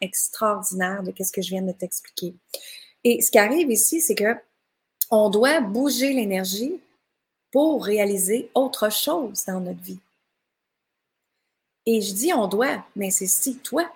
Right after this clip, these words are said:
tu veux faire bouger les choses. Ça, c'est la première question à te poser. Est-ce que je veux faire bouger les choses dans ma vie ?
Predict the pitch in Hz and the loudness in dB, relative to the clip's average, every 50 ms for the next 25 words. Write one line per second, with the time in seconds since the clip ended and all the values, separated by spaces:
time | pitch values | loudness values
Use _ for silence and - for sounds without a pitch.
0 | _ _ - - - 220 196 185 208 208 196 - - - 208 196 196 190 175 175 | _ _ -6 -4 -4 -4 -2 -2 -2 -4 -4 -6 -4 0 2 2 2 0 -2 -4
1 | 196 196 190 202 202 190 180 180 175 - - 185 180 185 185 - - - - - | -4 -2 -2 -2 -2 -2 -4 -4 -4 -4 -2 -4 -4 -6 -6 -4 -4 -2 0 0
2 | 349 - 277 214 196 185 - - - 247 247 247 247 247 - 220 208 - - - | 0 0 -2 -2 -2 -4 -4 -2 -2 0 0 -2 -2 -4 -4 -2 -2 -2 0 0
3 | 233 233 226 - - _ _ _ _ _ _ _ _ _ _ _ _ _ _ _ | 0 0 -2 -4 -10 _ _ _ _ _ _ _ _ _ _ _ _ _ _ _
4 | _ _ _ _ _ _ - 190 190 - 202 185 196 - - 196 196 190 185 175 | _ _ _ _ _ _ -4 -4 -4 -2 -6 -8 -6 -4 -2 -2 0 0 -2 -4
5 | 185 190 190 - _ _ _ _ _ _ _ _ _ _ _ _ _ _ - 185 | -6 -8 -10 -12 _ _ _ _ _ _ _ _ _ _ _ _ _ _ -6 -6
6 | - - 247 254 220 208 269 262 - 262 285 339 349 233 196 196 185 190 202 190 | -2 0 0 0 0 0 -4 -2 -2 -2 -2 -2 -2 -4 -4 -4 -2 -2 -2 0
7 | 196 185 180 - 208 202 196 185 185 180 175 175 170 170 175 175 | 0 -2 -2 -2 -2 -4 -4 -6 -8 -8 -10 -10 -12 -14 -16 -18